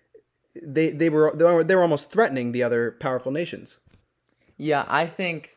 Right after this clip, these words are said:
Speaker 2: just the, this kinda gave Japan a wake-up call that they were, yeah, they were expanding, and yeah, they were a very, very strong nation,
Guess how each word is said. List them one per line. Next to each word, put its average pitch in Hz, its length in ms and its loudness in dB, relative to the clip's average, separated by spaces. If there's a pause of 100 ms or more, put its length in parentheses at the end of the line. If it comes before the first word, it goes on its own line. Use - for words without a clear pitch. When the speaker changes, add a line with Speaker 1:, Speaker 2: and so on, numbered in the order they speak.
Speaker 2:
just 160 280 -8
the, 143 400 -4 (180)
this 180 200 -6
kinda 180 380 -4
gave 131 520 0
Japan 120 420 -6
a 110 80 -6
wake-up 110 480 -6
call 120 520 -6 (440)
that 110 400 -2
they 151 160 0
were, 165 480 -4
yeah, 139 260 0
they 156 120 -2
were 131 140 -2
expanding, 117 760 -8 (340)
and 127 180 -6
yeah, 139 320 0
they 135 160 -2
were 131 140 -4
a 117 80 -6
very, 123 540 -6 (100)
very 123 320 -6
strong 123 540 -6
nation, 135 560 -8